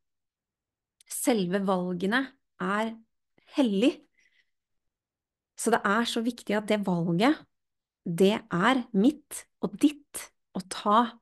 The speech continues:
i de tingene som er det. Men har vi sterk kontakt med sjelen, og kanskje, eh, på min reise så har jeg opp igjennom kjent, det kommer helt an på hvor jeg er hen og hva jeg skal lære,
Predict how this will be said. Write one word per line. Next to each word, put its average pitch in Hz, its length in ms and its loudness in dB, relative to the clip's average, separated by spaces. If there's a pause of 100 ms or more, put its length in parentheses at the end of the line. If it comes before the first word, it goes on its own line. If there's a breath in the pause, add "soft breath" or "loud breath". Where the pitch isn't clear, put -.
(840 soft breath)
i 202 320 0
de 190 240 2
tingene 175 360 0
som 208 160 -4
er - 180 -12
det. 190 40 -12 (120)
Men 202 140 -10 (100)
har 190 260 8
vi 247 120 6 (180)
sterk 196 480 -2
kontakt 302 680 -2 (920)
med 196 340 8
sjelen, 214 560 2 (680)
og 226 100 2
kanskje, 220 600 2 (500 loud breath)
eh, 196 260 4 (460)
på 254 100 4
min 240 280 2
reise 220 400 -2 (240)
så - 180 -6
har 214 140 4
jeg - 100 -6
opp - 320 -8
igjennom 190 420 2
kjent, 285 640 2 (280)
det 214 100 -2
kommer 226 160 -2
helt 226 240 -2
an 202 100 -2
på 214 160 0
hvor 185 140 2
jeg 202 120 2
er 180 340 0
hen 196 120 -2
og 190 160 -2
hva 180 140 2
jeg 175 100 -4
skal 220 200 0
lære, 208 360 2